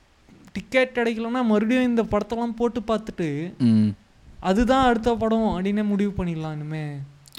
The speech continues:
Speaker 2: ஆமா, அந்த, ம், புரியுது.
Speaker 1: இப்போ சூர்யா வச்சு அடுத்த படம் எடுக்கிறாருன்றாங்க.
Speaker 2: ம்.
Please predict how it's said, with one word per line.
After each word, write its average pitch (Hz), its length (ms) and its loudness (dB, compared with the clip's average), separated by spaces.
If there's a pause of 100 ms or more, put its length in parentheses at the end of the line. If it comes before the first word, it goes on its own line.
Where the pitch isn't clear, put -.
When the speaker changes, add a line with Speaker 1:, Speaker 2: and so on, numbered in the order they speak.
(540)
Speaker 2:
ஆமா, 151 120 6
அந்த, 123 560 8
ம், 123 280 -4 (460)
புரியுது. 131 360 6 (480)
Speaker 1:
இப்போ 180 280 -4
சூர்யா 240 400 0
வச்சு 220 260 0
அடுத்த 220 220 -2
படம் 202 220 0
எடுக்கிறாருன்றாங்க. 147 1080 -6
Speaker 2:
ம். 120 400 10